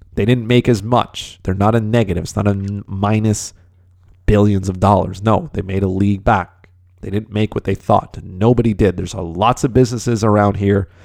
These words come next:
that are not sports related, that are not making money,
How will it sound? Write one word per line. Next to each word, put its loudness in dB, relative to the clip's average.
that -6
are -4
not -2
sports 0
related, 0
that -4
are -8
not -2
making -6
money, -6